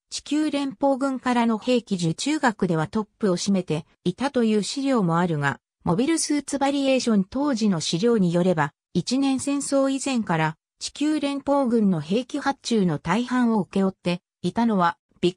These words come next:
グウェディントン社であるとされ、設定に矛盾が生じている。バンダイ発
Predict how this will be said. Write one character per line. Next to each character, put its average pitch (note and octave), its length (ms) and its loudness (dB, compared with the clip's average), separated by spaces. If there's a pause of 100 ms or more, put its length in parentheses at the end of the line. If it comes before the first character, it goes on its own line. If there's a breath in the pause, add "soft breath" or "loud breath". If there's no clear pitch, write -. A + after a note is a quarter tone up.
グ D4+ 140 0
ウ - 20 0
ェ D#4 160 0
デ C#4+ 80 -2
ィ C#4+ 80 0
ン C4 60 -4
ト A3 160 0
ン G3 100 2
社 F3+ 160 0
で G#3 160 2
あ G#3+ 80 2
る G3+ 100 0
と F3 120 -4
さ D#3+ 180 -4
れ、 D3+ 200 -4 (240)
設 - 340 -2
定 C#4 220 2
に C#4 120 -2
矛 A#3+ 140 2
盾 C4 260 0
が B3+ 120 0
生 G#3+ 300 2
じ G3+ 160 -4
て F#3+ 120 0
い E3 140 0
る。 C#3+ 200 -6 (580)
バ F#3 160 2
ン D4 100 2
ダ D4 140 2
イ C4+ 60 -2
発 B3+ 220 -2